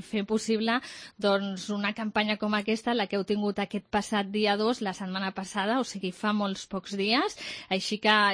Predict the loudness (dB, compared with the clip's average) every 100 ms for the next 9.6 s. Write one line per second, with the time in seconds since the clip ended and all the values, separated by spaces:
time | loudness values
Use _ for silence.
0 | 0 -4 -2 0 0 0 2 2 2 0
1 | 0 2 4 6 4 4 2 2 0 2
2 | -2 -2 -10 -6 0 4 4 2 0 2
3 | 2 2 2 2 0 0 -4 0 -2 0
4 | 0 0 2 -2 -2 -2 4 8 8 6
5 | 4 2 2 2 2 0 0 -2 -16 -12
6 | 0 2 4 2 2 2 2 2 4 4
7 | 2 0 4 4 6 2 -2 -2 -2 0
8 | 2 2 2 -2 -6 0 0 2 0 0
9 | 0 0 -4 2 2 2